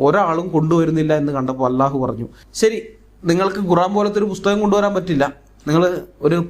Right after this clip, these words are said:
പത്ത് അധ്യായമെങ്കിലും കൊണ്ടുവരാൻ നോക്ക് നിങ്ങൾ." അപ്പോൾ അത് കൊണ്ടുവരാൻ ആർക്കും പറ്റിയില്ല. അന്നേരം അള്ളാഹു വെല്ലുവിളി വീണ്ടും ചുരുക്കുകയാണ്. പറഞ്ഞു, "നിങ്ങൾക്ക് പത്ത് അധ്യായം കൊണ്ടുവരാൻ പറ്റുന്നില്ലെങ്കിൽ നിങ്ങൾ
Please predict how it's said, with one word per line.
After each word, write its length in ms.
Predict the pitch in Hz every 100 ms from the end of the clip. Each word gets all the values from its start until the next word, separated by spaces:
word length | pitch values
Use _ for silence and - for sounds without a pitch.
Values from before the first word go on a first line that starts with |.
| 175
പത്ത് 460 | 165 - - - -
അധ്യായമെങ്കിലും 840 | 147 170 185 190 202 220 233 262
കൊണ്ടുവരാൻ 400 | 247 185 190 180
നോക്ക് 240 | 175 170
നിങ്ങൾ." 280 | 160 151 143 143 - _ - - 160
അപ്പോൾ 140 | 170
അത് 100 | 185
കൊണ്ടുവരാൻ 460 | 196 185 190 180 180
ആർക്കും 300 | 160 170 170
പറ്റിയില്ല. 500 | 151 151 127 139 - - -
അന്നേരം 220 | 165 175 170
അള്ളാഹു 480 | 170 165 185 - 147
വെല്ലുവിളി 380 | 156 165 170 170
വീണ്ടും 300 | 165 165 165
ചുരുക്കുകയാണ്. 500 | 147 139 135 82 - - - - - -
പറഞ്ഞു, 220 | 143 135
"നിങ്ങൾക്ക് 580 | 135 - - - 151 156
പത്ത് 280 | 160 165 220
അധ്യായം 420 | 208 180 208 208
കൊണ്ടുവരാൻ 380 | 208 185 180 180
പറ്റുന്നില്ലെങ്കിൽ 460 | 175 165 165 165 165
നിങ്ങൾ 320 | 160 170